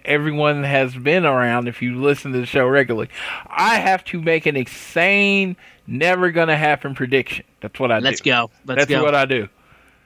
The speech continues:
Speaker 1: F T R costs Kenny the, uh, Hangman turns on Kenny, goes Moore Hill, joins the dark side with F T R and Tully,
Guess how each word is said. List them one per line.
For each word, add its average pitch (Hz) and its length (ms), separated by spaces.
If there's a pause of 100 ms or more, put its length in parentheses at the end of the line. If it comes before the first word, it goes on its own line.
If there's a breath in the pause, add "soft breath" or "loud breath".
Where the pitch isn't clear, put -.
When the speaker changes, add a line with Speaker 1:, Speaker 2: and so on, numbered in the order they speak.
(520 soft breath)
Speaker 1:
F 220 280
T 214 240
R 165 380 (180)
costs 175 300
Kenny 160 340
the, 147 320
uh, 127 500 (240 soft breath)
Hangman 208 520
turns 185 340
on 170 440
Kenny, 160 400 (260 loud breath)
goes 156 280
Moore 180 300
Hill, 147 400 (300 loud breath)
joins 165 340
the 147 120
dark 147 280
side 147 220
with 135 160
F 139 160
T 139 160
R 131 160
and 120 120
Tully, 135 440